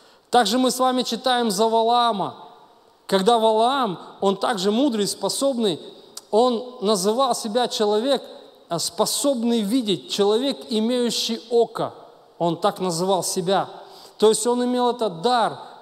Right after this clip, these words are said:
вникать в ситуации, понимать, что происходит. Он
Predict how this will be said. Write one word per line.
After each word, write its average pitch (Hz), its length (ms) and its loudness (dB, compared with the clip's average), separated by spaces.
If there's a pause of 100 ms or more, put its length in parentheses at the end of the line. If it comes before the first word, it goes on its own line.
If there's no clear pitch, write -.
(180)
вникать 196 560 -2
в - 40 -8
ситуации, 202 720 -2 (320)
понимать, 220 520 2 (360)
что - 240 2
происходит. 214 680 0 (260)
Он 214 340 2